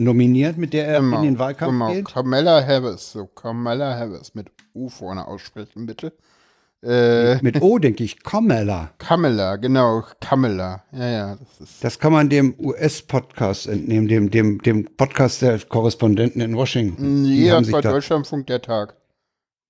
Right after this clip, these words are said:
Speaker 1: Ach, das war da. Hm, okay, dann war
Speaker 2: Äh, äh, <laughs>
Speaker 1: Ich
Speaker 2: Nee,
Speaker 1: komm
Speaker 2: nee.
Speaker 1: da immer durcheinander. Ich krieg die ganzen Korrespondenten auch nicht mehr zusammen, ey.
Speaker 2: <laughs>
Speaker 1: Der Deutschlandfunk
Speaker 2: Ja, ja.
Speaker 1: hat nämlich in einigen Gebieten haben die eigene, manchmal greifen die aber auch auf die A-R-D-Korrespondenten zurück.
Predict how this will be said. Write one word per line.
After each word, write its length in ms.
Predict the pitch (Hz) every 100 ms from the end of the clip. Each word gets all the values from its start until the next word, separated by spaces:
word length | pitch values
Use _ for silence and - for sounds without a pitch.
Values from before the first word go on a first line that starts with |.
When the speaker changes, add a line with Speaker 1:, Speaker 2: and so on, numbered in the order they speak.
| _
Speaker 1:
Ach, 100 | 190
das 220 | - 208
war 100 | 196
da. 240 | 160 101 101
Hm, 160 | 170 208
okay, 360 | 214 - 156 -
dann 160 | 135 135
war 120 | 147
Speaker 2:
Äh, 100 | 170 -
äh, 140 | 170 175
<laughs> 380 | - 175 - 170 - _ _ _ _ _ _ _ _ _ _ _ _
Speaker 1:
Ich 120 | 135
Speaker 2:
Nee, 80 | 147
Speaker 1:
komm 80 | 165
Speaker 2:
nee. 60 | 135
Speaker 1:
da 100 | 131
immer 180 | 131 120
durcheinander. 500 | 117 107 117 123 110
Ich 100 | 101
krieg 180 | 131 -
die 80 |
ganzen 280 | 127 123 131
Korrespondenten 500 | 123 110 123 107 170 110
auch 60 |
nicht 120 | 92
mehr 160 | 92 90
zusammen, 440 | - 90 98 95 92
ey. 160 | 90 - 302 _ - 262 - _
Speaker 2:
<laughs> 420 | 226 233 226 240 - _ _ -
Speaker 1:
Der 100 | 113
Deutschlandfunk 160 | 139 151 156 151
Speaker 2:
Ja, 40 |
ja. 40 | 139
Speaker 1:
hat 120 | 165
nämlich 280 | 151 160 -
in 120 | 165
einigen 500 | 165 139 220 262 247
Gebieten 480 | 208 175 208 202 196
haben 160 | 165 165
die 160 | 143 -
eigene, 440 | 123 180 226 240
manchmal 460 | 139 170 - 208 190
greifen 380 | 160 185 - 180
die 80 |
aber 160 | 175 165
auch 100 | 160
auf 140 | 165
die 140 | - 151
A-R-D-Korrespondenten 1200 | 147 147 131 226 - 139 120 - 117 107 107 135
zurück. 460 | - 120 120 160